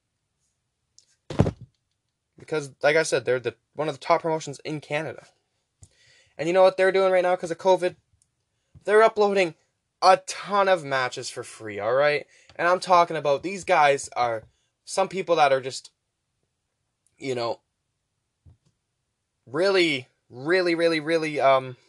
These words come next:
I can't think of the word. Just, like, in bigger promotions. Like, some of these guys you can see in W W E and A E W. <clears throat> Like, you can see all these guys places.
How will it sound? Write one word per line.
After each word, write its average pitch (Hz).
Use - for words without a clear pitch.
I -
can't 339
think 208
of 190
the 220
word. 202
Just, -
like, 180
in 190
bigger 196
promotions. 208
Like, 139
some 196
of 190
these 175
guys 185
you 165
can 160
see 190
in 160
W 170
W 175
E 143
and 131
A 165
E 175
W. 139
<clears throat> 170
Like, 147
you 170
can 175
see 233
all 202
these 147
guys 139
places. 107